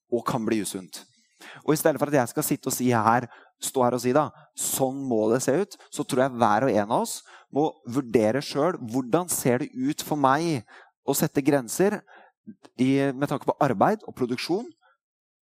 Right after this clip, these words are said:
men der det ikke bikker over i at jeg ikke skal gjøre det som er meningsfullt og gi glede. For min del, et eksempel som jeg har brukt flere ganger, jeg jogger ikke på sabbaten. For det er på ingen måte hobby.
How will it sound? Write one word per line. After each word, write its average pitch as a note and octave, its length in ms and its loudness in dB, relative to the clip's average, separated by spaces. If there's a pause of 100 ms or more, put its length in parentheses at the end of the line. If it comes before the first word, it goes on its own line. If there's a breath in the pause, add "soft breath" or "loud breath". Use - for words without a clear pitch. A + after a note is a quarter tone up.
(160)
men C#3+ 120 4
der D3 160 4
det C3+ 100 -6
ikke - 240 -4
bikker B2 300 -2
over G#2 120 2
i A#2 60 4
at C3+ 140 0
jeg - 120 -4
ikke - 160 -4
skal B2+ 140 -4
gjøre A2 140 0
det G2 100 0
som B2 100 -10
er C3 80 -8
meningsfullt A2 720 -6
og A2+ 160 -4
gi A2 160 2
glede. G2+ 400 0 (960)
For E3+ 140 0
min G#2+ 180 0
del, G2+ 220 2 (400)
et C#3+ 120 2
eksempel D3+ 420 2 (160)
som B2+ 120 -6
jeg B2+ 60 4
har B2 80 2
brukt B2 160 -8
flere A#2+ 200 2
ganger, E3+ 280 0 (240 loud breath)
jeg D3+ 240 2
jogger G#2 400 -2
ikke - 160 0
på B2+ 80 -4
sabbaten. G2 440 -4 (1040)
For C3 120 2
det B2+ 100 6
er A2+ 100 0 (200)
på F3 80 0 (200)
ingen D3 280 -2
måte A#2 240 -4
hobby. A#2 220 2